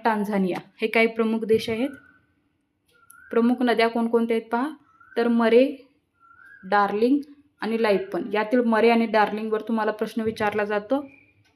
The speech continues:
इतर माहितीमध्ये काय काय येतं महत्त्वाचं, तर सिडनी हे ऑस्ट्रेलियातील महत्त्वाचे शहर आहे. त्याचबरोबर कांगारू हा जो प्राणी आहे,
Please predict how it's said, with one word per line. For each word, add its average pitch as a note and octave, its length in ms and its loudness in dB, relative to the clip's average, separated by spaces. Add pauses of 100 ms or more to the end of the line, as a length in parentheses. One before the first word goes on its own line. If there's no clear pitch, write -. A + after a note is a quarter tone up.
(1800)
इतर B3+ 220 4
माहितीमध्ये A#3 540 2
काय A3+ 160 0
काय G#3 160 -2
येतं G#3 220 -2
महत्त्वाचं, G#3 580 -2 (500)
तर A#3+ 160 6 (220)
सिडनी A3+ 500 4 (180)
हे B3 80 6
ऑस्ट्रेलियातील A#3 920 0 (420)
महत्त्वाचे A3+ 500 2
शहर G#3+ 280 -2
आहे. A#3 160 2 (120)
त्याचबरोबर A#3 500 0
कांगारू A3 680 2 (520)
हा A3 80 4
जो A#3 140 2
प्राणी A3 400 0
आहे, A3 260 -2